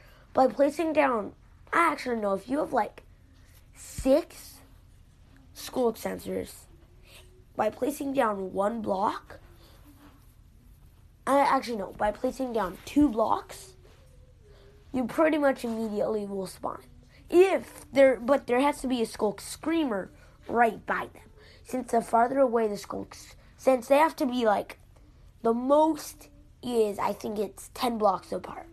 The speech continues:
The most farther, far away they can be. So I literally created a whole base out of just skulk and the blocks. So they also have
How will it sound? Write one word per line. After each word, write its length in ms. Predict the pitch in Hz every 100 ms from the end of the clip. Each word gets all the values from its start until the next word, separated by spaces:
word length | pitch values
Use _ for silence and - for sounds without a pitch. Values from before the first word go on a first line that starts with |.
| - -
The 120 | 202
most 600 | 208 208 - - - - - - - - -
farther, 440 | - 196 185 180 - - -
far 240 | - 101 113
away 220 | - - -
they 100 | -
can 260 | - -
be. 100 | - - - - - - - - - -
So 340 | - 269 226 -
I 400 | 233 226 262 330
literally 560 | 311 285 277 285 262 262
created 520 | - 233 247 240 220 -
a 180 | 214 202 - - -
whole 400 | - - 247 233 170 - - -
base 540 | 208 190 - - - -
out 260 | 214 208 196
of 340 | 180 175 175 - - - -
just 340 | - - - - -
skulk 600 | - - - 208 220 -
and 200 | 185 180
the 80 | -
blocks. 560 | 202 113 - - - - - - - -
So 180 | - 269
they 200 | 311 -
also 460 | 269 294 - 339
have 680 | 277 226 226 208 196 185